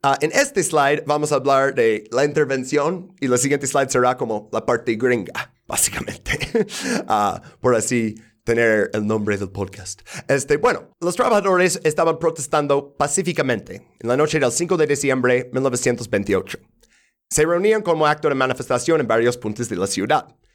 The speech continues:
Estar en huelga no significa ir a tu casa a descansar. No, significa salir a hacer ruido, ¿no? O sea, bloquear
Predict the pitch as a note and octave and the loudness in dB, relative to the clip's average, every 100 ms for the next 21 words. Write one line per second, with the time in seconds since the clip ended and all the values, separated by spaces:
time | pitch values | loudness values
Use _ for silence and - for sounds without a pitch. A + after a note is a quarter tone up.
0 | _ - C#3+ D3+ D3+ D3 C#3+ C#3 C3+ C3+ | _ -6 0 2 4 2 0 0 -2 -2
1 | C3 B2+ B2 C3 B2 B2 B2+ A#2+ B2 G#2+ | 2 0 2 0 0 0 0 2 0 0
2 | G#2+ G2+ G2 A2+ A#2 A#2 - - G#3 F#2 | -2 -2 0 2 2 -2 -16 -2 -2 -2
3 | C3 D3 C#3+ C#3 C3 - - C3 C3 C#3+ | -2 -2 0 0 0 -4 -4 0 2 4
4 | C#3 A2 G2 - G#2+ D3+ E3+ A#3 E3+ D3+ | 4 0 -2 -8 0 2 2 0 0 0
5 | G3+ F3+ D3+ C#3 B2+ C#3+ C#3+ C3+ C3+ C3 | 2 2 2 0 0 -2 0 2 4 2